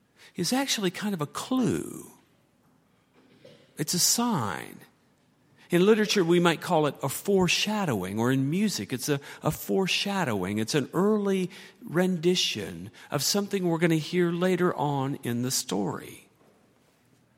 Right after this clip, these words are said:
We may wonder, what compelled these non-Jewish astronomers to leave the comfort and security and safety of home and breach the boundaries of culture and religion and race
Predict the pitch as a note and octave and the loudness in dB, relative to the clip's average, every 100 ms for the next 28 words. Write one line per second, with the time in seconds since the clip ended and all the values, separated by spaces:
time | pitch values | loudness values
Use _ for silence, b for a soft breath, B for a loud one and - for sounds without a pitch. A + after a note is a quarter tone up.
0 | _ _ _ _ _ b b b b b | _ _ _ _ _ b b b b b
1 | b b _ - G#3+ G#3+ G3 F#3+ A#2+ C3+ | b b _ 2 6 6 6 4 4 2
2 | B3+ - B3+ C#3 C#3+ A#2 G#2+ A#2 A2+ B2+ | 0 0 0 0 0 0 0 -2 2 4
3 | E3+ G3+ D3+ E3 D3+ C#3+ - C3+ - A2+ | 4 2 0 0 0 -2 -6 -8 -4 -2
4 | F#2+ E2+ D#2 - - - _ _ _ _ | -2 -6 -10 -10 -10 -10 _ _ _ _
5 | _ _ _ _ - B B G3+ F3+ G#3 | _ _ _ _ -20 B B 0 2 2
6 | F3+ F#3+ G3+ F3+ F#3+ F#3+ F3+ F3 - D3 | 0 -2 -4 -2 0 0 -2 -4 0 2
7 | C#3+ C#3 C3+ C#3+ D3 F#3 F3 C3+ G2+ G2+ | 2 -2 -2 -2 -2 -2 0 2 2 2
8 | G#2 A2+ B B B B B B B _ | -2 -6 B B B B B B B _
9 | _ - G2+ A2 C#3+ A#3+ A#3 - - F3 | _ -12 -10 -4 2 2 2 0 2 2
10 | D#3 D3+ E3+ E3+ E3+ D3 - - F3+ - | 2 2 0 0 0 -2 -4 -2 0 0
11 | F#3 D#3+ A#2 A#2 A#2+ D#3+ D3+ E3+ D#3+ G#2 | 0 0 2 2 4 2 4 2 2 0
12 | A2 C#3 D#3+ E3 - | 2 4 4 2 -2